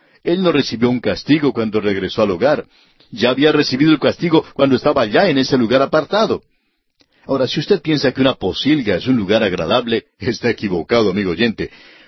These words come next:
Cuando cualquier creyente se hunde en el pecado, testificará que no es tan divertido como él pensaba que era. Y pensamos que muchos de nosotros podemos pensar eso.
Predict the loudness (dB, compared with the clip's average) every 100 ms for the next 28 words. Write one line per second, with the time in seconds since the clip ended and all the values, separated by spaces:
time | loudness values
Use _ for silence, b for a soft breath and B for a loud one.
0 | B _ 0 2 0 2 2 2 0 2
1 | 0 0 -4 -2 0 0 0 0 0 -2
2 | -4 -8 -6 -8 -10 -14 _ _ _ _
3 | -2 -2 -6 -4 0 0 0 0 2 2
4 | 2 0 2 2 2 2 0 2 2 2
5 | 2 2 2 2 0 0 -2 0 -4 -10
6 | b b b b b b -4 -2 0 0
7 | 0 0 -2 -2 -2 2 2 2 -2 -2
8 | -4 -2 -2 -2 -4 0 2 2 0 0
9 | 0 0 0 0 -4 -10